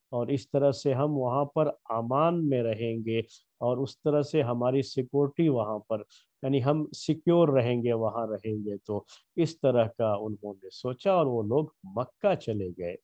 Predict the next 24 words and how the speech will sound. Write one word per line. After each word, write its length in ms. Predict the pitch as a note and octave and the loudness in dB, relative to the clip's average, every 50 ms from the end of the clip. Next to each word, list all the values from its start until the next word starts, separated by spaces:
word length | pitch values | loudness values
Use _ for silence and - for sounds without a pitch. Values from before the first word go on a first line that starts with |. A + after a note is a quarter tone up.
| _ - - _ _ _ _ | _ -20 -20 _ _ _ _
लेकिन 340 | C3+ D3+ D#3 D#3 - F3 D#3 B2 G#2+ | -2 -2 -2 -2 -4 -4 -4 -6 -6
बैत 360 | G#2 - A2 B2+ D#3+ E3+ D#3+ | -4 -2 -2 0 0 0 -2
के 240 | - _ - A#2+ G#2+ | -4 _ -2 0 0
लिए 320 | G2+ F#2 F#2 G2 A#2 C#3 D3 | 0 -2 -2 -2 0 0 0
वो 200 | B2+ G#2+ A#2+ D3 | 0 -2 -2 -2
राज़ी 560 | C#3+ B2+ G#2 F#2+ F#2 F2+ F#2 G2 A2+ C#3 D3 C3 | -2 -2 -4 -4 -4 -8 -10 -8 -6 -6 -4 -4
नहीं 460 | G#2+ F#2+ F#2+ F#2 E2+ E2 _ - - _ _ _ _ _ _ - | -6 -8 -10 -12 -14 -16 _ -20 -20 _ _ _ _ _ _ -16
हुए। 140 | - - - _ _ _ _ _ _ - _ _ _ _ _ _ | -16 -16 -16 _ _ _ _ _ _ -20 _ _ _ _ _ _
उसके 300 | E3+ D#3 - - G#3 G3 | -6 -6 0 2 2 4
बाद 220 | F#3 G3 G3+ G3 F3 | 6 6 4 4 4
फिर 200 | - - F#3 F3 | 2 2 4 4
और 260 | C3 C3 C#3+ D3+ D3+ | 6 6 6 4 4
क्या 200 | C#3 - - D3 C#3+ | 0 0 2 2 2
होता 400 | C3+ B2 C3 C3 - - C3+ B2+ | 4 2 0 -2 -2 -2 -2 0
है, 140 | B2 C3 C#3 | 0 -2 -2
यहीं 280 | D3+ D3 D3+ E3 D#3+ | -2 0 0 0 -2
से 260 | - - - C3+ B2+ B2 - - - _ _ _ _ _ | -2 0 0 0 0 0 -6 -16 -20 _ _ _ _ _
वो 120 | C#3+ C#3+ C#3 | -2 0 2
इख्तिलाफात 800 | C3+ C3 - _ - C3 A#2+ A#2+ A#2 A2+ - B2+ B2+ B2+ B2 - _ _ - | 0 0 -2 _ 0 2 4 4 2 2 4 6 6 6 6 2 _ _ -2
फिर 120 | E3+ E3 D3+ | -2 -2 0
से 180 | - - B2+ - | 0 0 0 0
शुरू 340 | - - A#2+ A#2 A#2+ A2+ F#2+ | -2 -4 -4 -2 -2 -2 -2
होते 360 | F#2+ G2 G2 - _ A2+ G#2+ F#2+ | -4 -6 -8 -6 _ -4 -4 -4
हैं, 220 | F#2+ G#2 G2 G2 | -4 -6 -8 -8